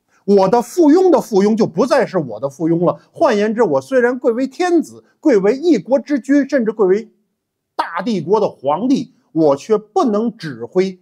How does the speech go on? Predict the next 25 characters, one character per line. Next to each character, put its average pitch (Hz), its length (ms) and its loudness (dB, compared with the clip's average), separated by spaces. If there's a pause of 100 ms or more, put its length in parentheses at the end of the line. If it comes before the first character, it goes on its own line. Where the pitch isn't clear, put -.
(140)
我 135 180 -2
这 139 140 -6
国 156 220 -2
家 175 180 -4
里 117 100 -12
的 104 140 -20
所 - 340 -10
有 170 140 -4
军 143 220 -12
队。 160 200 -8 (680)
你 123 100 -10
能 127 120 -8
理 123 140 -8
解 107 160 -14
吗？ 98 80 -20 (1000)
我 277 200 4
手 185 220 2
下 240 100 2
可 175 120 -2
能 220 100 0
有 170 100 2
几 233 240 2
百 113 340 -6
个 139 140 -2
人， 160 300 0